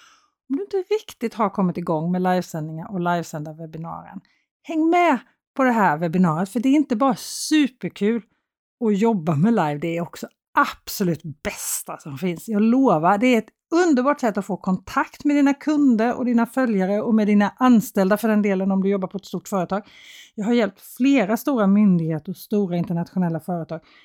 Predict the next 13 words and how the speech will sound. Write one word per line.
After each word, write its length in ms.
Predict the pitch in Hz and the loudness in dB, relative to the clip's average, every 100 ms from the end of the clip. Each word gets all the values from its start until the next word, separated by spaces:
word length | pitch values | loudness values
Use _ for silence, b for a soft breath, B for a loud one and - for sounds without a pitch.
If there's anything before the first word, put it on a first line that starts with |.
| b _ 226 | b _ -8
att 100 | - | -2
hålla 240 | 208 185 | 0 2
webbinar 440 | 180 160 175 156 | 0 -2 -2 -2
både 220 | 151 160 202 | -6 -2 0
internt 520 | 320 - 262 247 254 | 0 0 2 4 2
för 100 | - | 0
anställda 680 | 240 226 - 185 165 190 208 b b | 2 2 0 -6 -4 -4 -4 b b
och 100 | 262 | -4
externt 640 | 311 - 226 196 180 175 - | -4 -2 0 2 2 0 -4
för 140 | 196 | -10
kunder 760 | - 214 208 160 147 156 156 - _ - | -2 2 4 2 0 -4 -8 -12 _ -12
och 220 | 196 - | -12 -6
användare. 480 | 208 160 143 147 | -2 -2 -2 -8